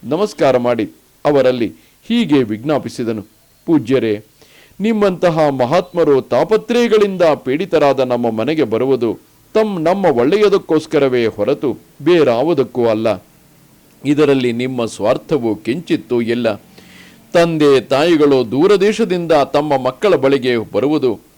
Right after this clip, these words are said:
ಅವರ ಹಿತ ಮತ್ತು ಸಂತೋಷಗಳಿಗಾಗಿಯೇ ಅಲ್ಲವೇ? ಹಾಗೆಯೇ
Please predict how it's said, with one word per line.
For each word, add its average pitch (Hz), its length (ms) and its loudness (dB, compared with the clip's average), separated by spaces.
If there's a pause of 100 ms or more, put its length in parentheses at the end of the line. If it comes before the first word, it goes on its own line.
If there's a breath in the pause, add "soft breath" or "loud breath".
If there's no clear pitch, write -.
(100)
ಅವರ 190 280 2
ಹಿತ 147 340 0
ಮತ್ತು 135 380 -2
ಸಂತೋಷಗಳಿಗಾಗಿಯೇ 127 1160 -2
ಅಲ್ಲವೇ? 104 540 -4 (360)
ಹಾಗೆಯೇ 117 440 -2